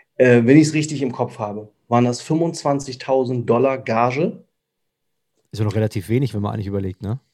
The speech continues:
Speaker 1: Ja, zuzü-, äh, gut, dafür, dass er nur eine anderthalb Stunden auf der Bühne war, war
Speaker 2: Ja.
Speaker 1: das ein ganz guter Stundenlohn.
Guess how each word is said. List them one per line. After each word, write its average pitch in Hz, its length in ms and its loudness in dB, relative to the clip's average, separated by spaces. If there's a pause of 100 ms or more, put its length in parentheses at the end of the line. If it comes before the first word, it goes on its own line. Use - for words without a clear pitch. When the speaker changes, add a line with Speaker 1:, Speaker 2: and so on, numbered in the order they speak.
(320)
Speaker 1:
Ja, 170 680 4 (360)
zuzü-, 220 600 4
äh, 120 140 -2
gut, - 360 0
dafür, 120 280 0
dass 123 240 -2
er 123 100 0
nur 123 160 -2
eine 123 160 -2
anderthalb 123 360 -2
Stunden 123 280 -4
auf 123 120 -6
der 117 60 -2
Bühne 143 260 0
war, 147 200 2
war 131 100 2
Speaker 2:
Ja. - 20 0
Speaker 1:
das 127 180 -2
ein 127 100 -10
ganz 123 200 -12
guter 123 180 -6
Stundenlohn. 110 480 -8